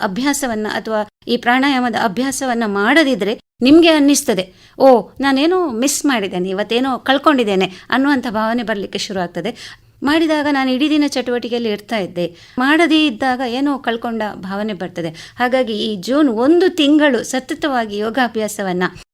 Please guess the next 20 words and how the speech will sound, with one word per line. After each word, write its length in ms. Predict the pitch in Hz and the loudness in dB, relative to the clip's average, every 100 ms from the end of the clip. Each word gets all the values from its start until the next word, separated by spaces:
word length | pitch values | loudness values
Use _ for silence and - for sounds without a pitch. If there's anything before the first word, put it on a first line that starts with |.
| - | -12
ಅಭ್ಯಾಸ 400 | 180 214 240 247 | -8 -6 -6 -4
ಮಾಡಿದ್ರೆ 680 | 196 175 226 277 170 160 - - _ - | -2 0 2 2 0 -4 -6 -14 _ -4
ಬಹುಶಃ 440 | 240 330 320 240 | -2 0 0 -4
ಜುಲೈನಿಂದ 600 | 202 247 269 302 285 254 240 - 196 | 0 0 2 2 2 0 -2 -4 -4
ಯೋಗಾಭ್ಯಾಸವೇ 800 | 190 226 269 240 294 294 311 330 | -2 0 0 2 0 2 4 4
ನಿಮ್ಮನ್ನ 340 | 294 269 247 220 - - 196 | 4 2 0 -2 -8 -10 -4
ಮಾಡುವ 280 | 214 262 269 | 0 0 0
ಹಾಗೆ 320 | 254 220 220 | 0 -2 -4
ಪ್ರೇರೇಪಣೆ 560 | 214 220 330 330 254 233 | -2 0 2 0 -2 -2
ಮಾಡ್ತದೆ. 600 | 190 165 175 180 - - | -4 -4 -4 -6 -10 -8
ಅಂಥ 220 | 208 233 262 | -6 -4 -4
ಒಂದು 200 | 214 190 | -4 -2
ಒಳ್ಳೆಯ 320 | 214 269 269 - | -2 0 -2 -4
ಅಭ್ಯಾಸವನ್ನ 800 | 190 - 233 302 330 330 247 202 175 - - | -10 -6 0 0 0 -2 -2 -2 -2 -6 -8
ಅದು 160 | 214 214 | -4 -2
ನಿಮ್ಮಲ್ಲಿ 380 | 196 190 190 | -2 -2 -2
ತರ್ತದೆ. 600 | 185 226 233 - 294 208 196 - - | -2 0 -2 0 -2 -2 -4 -12 -12
ಹಾಗಾಗಿ 600 | 208 233 226 202 185 175 - - | -4 -4 -4 -2 -2 -4 -12 -16
ಇದು 380 | - 240 226 202 | -6 0 2 0
ಹತ್ತನೇ 800 | - 269 269 - 330 302 208 | 0 -2 -2 2 4 6 2